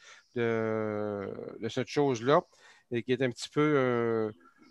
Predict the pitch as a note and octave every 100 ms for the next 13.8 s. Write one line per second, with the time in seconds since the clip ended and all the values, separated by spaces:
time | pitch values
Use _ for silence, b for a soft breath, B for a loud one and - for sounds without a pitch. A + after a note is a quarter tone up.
0 | _ B2+ A#2 D#3 D3+ D3+ C#3+ D#3+ F3 -
1 | D3 C#3 - D3 C3+ E3 D#3 C3+ C3 C#3
2 | C#3 C3 D#3 C#3+ A#2 D3+ C3+ A#2+ C3 -
3 | D#3 C3 A2+ - D3+ C#3 B2+ B2 A#2+ A2+
4 | b b b b A#2+ A#2 - C#3 C3 B2
5 | B2+ D3 C3+ B2+ B2+ C3 - B2 A#2+ A2+
6 | A2 G#2+ G#2+ G2+ G#2 _ _ - A#2+ B2
7 | A#2+ A#2 A2 A#2 A2+ A2+ A2 A2 A#2+ B2+
8 | A2 D#3 - C3 B2+ B2 B2 B2+ D3 C#3+
9 | B2+ A#2+ A#2 A#2 A#2 A2+ A#2 A2+ A#2 A#2
10 | A2 G#2 - b b b _ E3 B2+ A#2+
11 | A2+ A#2 A2+ G2+ C3 C3+ C3 B2+ C3 C#3+
12 | D#3 E3 C#3 C3 A#2 C3 E3 - C#3+ C#3
13 | C3+ C3+ A#2+ A#2 C3 C3 C3+